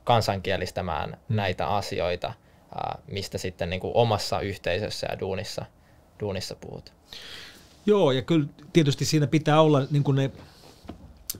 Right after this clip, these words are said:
Speaker 2: perusteet pitää olla kunnossa. Eli, eli pitää olla kyky mennä lavalle ja puhua ja kertoa tarinoita ja kertoa metaforia ja olla ymmärrettävä. Pitää olla tarvittava kielitaito ja pitää olla se rutiini.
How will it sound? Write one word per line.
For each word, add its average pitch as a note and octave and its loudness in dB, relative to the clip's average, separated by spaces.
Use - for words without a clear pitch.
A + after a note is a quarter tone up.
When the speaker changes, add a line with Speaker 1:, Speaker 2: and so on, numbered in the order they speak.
Speaker 2:
perusteet D3+ 8
pitää A2 -4
olla G2 -6
kunnossa. F2+ -2
Eli, A#2+ 0
eli A#2+ 0
pitää A#2+ 0
olla A#2+ 2
kyky C3 2
mennä A#2 2
lavalle A2 0
ja G2+ -6
puhua A2+ 0
ja G2 -8
kertoa A#2+ -2
tarinoita F#2 -6
ja G2+ -2
kertoa A#2+ 2
metaforia G2+ -4
ja F2+ -10
olla F3+ 12
ymmärrettävä. C#3 10
Pitää B2+ 2
olla A2+ 0
tarvittava A2 -2
kielitaito B2+ 0
ja A#2 0
pitää A2+ 0
olla A#2 -4
se - -2
rutiini. A2 -2